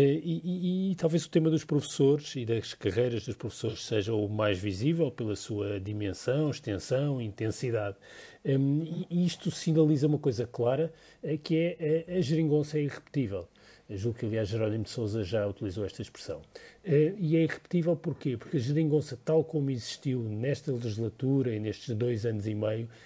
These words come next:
não pode voltar a existir. Ela precisa de ter, eh, outros contornos,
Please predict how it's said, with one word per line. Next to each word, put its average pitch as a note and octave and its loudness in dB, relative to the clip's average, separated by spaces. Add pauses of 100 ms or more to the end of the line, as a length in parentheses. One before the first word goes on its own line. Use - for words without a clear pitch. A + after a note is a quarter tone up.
(160)
não C3+ 4
pode B2 0
voltar A2+ -2
a G#2+ -2
existir. F#2 -8
Ela G#2 0
precisa A#2+ -4
de A2+ -10
ter, A#2 0
eh, G#2+ -2 (280)
outros C3+ 2
contornos, C3+ 0